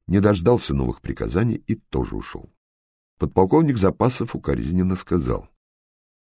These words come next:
«Зря вы его так, человек заслуженный, жизнь рисковал». «И вы рисковали, и даже я, да не по одному разу. А упрямство — вещь дурная,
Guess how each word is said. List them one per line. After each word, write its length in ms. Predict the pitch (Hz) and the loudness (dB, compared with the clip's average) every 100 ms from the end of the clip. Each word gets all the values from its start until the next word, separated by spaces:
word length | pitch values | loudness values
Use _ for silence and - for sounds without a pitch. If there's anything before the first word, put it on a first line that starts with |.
| - | -10
«Зря 320 | 58 57 78 | -6 -2 -2
вы 260 | - 57 57 | -2 -2 -2
его 180 | 50 53 | -4 -6
так, 440 | 53 - - - _ | -8 -12 -14 -20 _
человек 260 | - - | -4 -2
заслуженный, 640 | 65 64 67 95 60 57 50 | -2 -4 -4 -6 -6 -8 -8
жизнь 380 | - 78 53 | -6 -6 -6
рисковал». 500 | 57 52 - 50 - - _ _ _ _ - | -10 -10 -12 -12 -12 -18 _ _ _ _ 2
«И 140 | 87 | 6
вы 120 | 101 | 8
рисковали, 640 | 101 87 - 82 76 58 - _ _ | 6 4 0 2 2 -2 -6 _ _
и 80 | - | -4
даже 260 | 65 82 | -2 0
я, 240 | 69 58 58 _ _ _ | 0 -2 -6 _ _ _
да 80 | 71 | 0
не 100 | 87 | 2
по 100 | 82 | 2
одному 320 | 82 71 90 | 2 2 2
разу. 360 | 67 60 58 55 _ _ _ _ _ _ | 2 -2 -6 -14 _ _ _ _ _ _
А 140 | 76 | -2
упрямство — 400 | 80 98 107 - | 2 4 2 0
вещь 240 | 71 92 69 | 2 2 2
дурная, 580 | 92 80 67 57 50 | 2 2 0 -4 -8